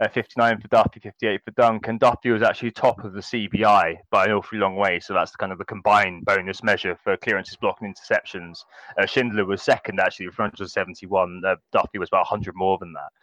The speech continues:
If they keep a clean sheet, it's gonna be all good. I mean, they could kind of come in for, what, nine points? Imagine if they score as well. He could be a fifteen-pointer kind of hit, like, a fifteen-pointer kind of person. I mean, the X G is massive for, for Duffy. Equally, the d-, difficult fixtures to begin with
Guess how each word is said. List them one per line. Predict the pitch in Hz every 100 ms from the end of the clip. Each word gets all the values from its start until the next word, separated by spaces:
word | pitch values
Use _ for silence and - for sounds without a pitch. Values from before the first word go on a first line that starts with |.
| - -
If | -
they | 151
keep | 180 170
a | 123
clean | 143 113
sheet, | - 127 76
it's | -
gonna | 147
be | 131 113
all | 104
good. | 139 117 98
I |
mean, | 98 104
they | 107
could | -
kind | - 123
of | 104
come | - 117
in | 113
for, | - 90
what, |
nine | 110 110 104
points? | 107 127 92
Imagine | 123 123 117
if |
they | 110
score | 107 - 139 117
as | 87 113
well. | 101
He | 95
could | 123 98
be |
a | 95
fifteen-pointer | 120 - _ 104 95 - 110 101 110
kind | 104 92
of |
hit, | - 104 -
like, | 98 92 - - - -
a |
fifteen-pointer | - - 113 101 117 110 101 -
kind | 98
of | 87
person. | 107 95 -
I | 87
mean, | 92
the | 113
X | 113 -
G | - 127 107
is | 85
massive | 117 - - 87 _
for, | 95 92 -
for | 104
Duffy. | 107 95 - 69 - - - -
Equally, | 147 - 120
the | 110
d-, | 131
difficult | 131 135 -
fixtures | - 90 -
to | -
begin | - 113 101
with | 98 92